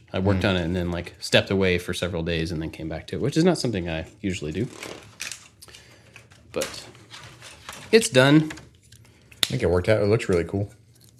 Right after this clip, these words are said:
Speaker 1: Yeah, pretty happy with it.
Speaker 2: I think it comes across in the video 'cause a lot of times when you do things with L E Ds, it looks a lot cooler in person than it does
Speaker 1: Yeah.
Speaker 2: on film.
Speaker 1: Yeah.
Speaker 2: I think it looks neato.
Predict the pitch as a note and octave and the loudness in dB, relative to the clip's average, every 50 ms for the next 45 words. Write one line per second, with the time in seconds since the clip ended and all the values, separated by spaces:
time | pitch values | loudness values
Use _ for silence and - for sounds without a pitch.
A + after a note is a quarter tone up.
0 | - _ - - - - - - - - F4 - - - - - - - F2+ F2 | -20 _ -20 -20 -20 -20 -20 -20 -2 0 2 2 2 -2 -10 -6 -4 -4 -2 -2
1 | E2 E2 F#2+ F2+ F2+ G#2+ D#3 - - - - - - - _ - _ - - A2 | -2 -2 -2 -4 -2 -2 -4 -4 -6 -16 -20 -20 -20 -20 _ -20 _ -8 0 4
2 | B2 A#2 G2+ - - - A2+ G2+ F2+ F2 - G2+ F#2+ F#2 - E2+ E2 F2+ F#2+ F#2 | 4 6 6 4 2 2 -2 -2 -2 2 4 4 4 4 0 -4 -2 0 2 2
3 | E2+ E2 E2 - E2 G2 A#2 A#2+ A2+ A2 A2+ G#2 G2 F#2 G2+ F#2+ F#2 F#2+ G2+ G2 | 2 0 0 -2 2 6 6 6 6 6 2 0 2 0 0 0 0 0 -2 0
4 | - G#2 F#2+ - F2+ E2+ F#2+ G2 F#2 F2 E2+ F2 G2 F#2 F2 F2+ - - G2+ - | 0 -2 -2 -2 -2 0 0 0 0 0 2 2 2 2 2 0 0 0 -2 -2
5 | - - - - - _ - G2+ F#2+ F#2+ F#2 - - A2+ G#2 G2+ G2+ F#2+ F2 F#2 | -4 -10 -12 -16 -8 _ 4 6 6 6 4 4 2 4 4 4 4 4 2 2
6 | - - G#2 - - A2 G#2+ G#2+ F#2 F2+ F2+ A2+ A#2 A2 F#2 F#2+ G#2 F#2+ F#2+ - | 0 0 0 2 0 0 2 2 2 4 6 6 6 4 4 2 0 -2 0 2
7 | A#2+ C3 C#3 C#3 - - _ - - - - - - - - - - - - - | 2 2 2 0 -6 -12 _ -20 -20 -18 -16 -16 -16 -16 -18 -20 -20 -20 -20 -18
8 | - - - _ - _ _ - - E2+ E2+ D#2 D2+ D2+ - - - E2 D#2 E2+ | -18 -18 -20 _ -20 _ _ -8 -4 -4 -2 -2 -4 -6 -8 -8 -8 -8 -6 -8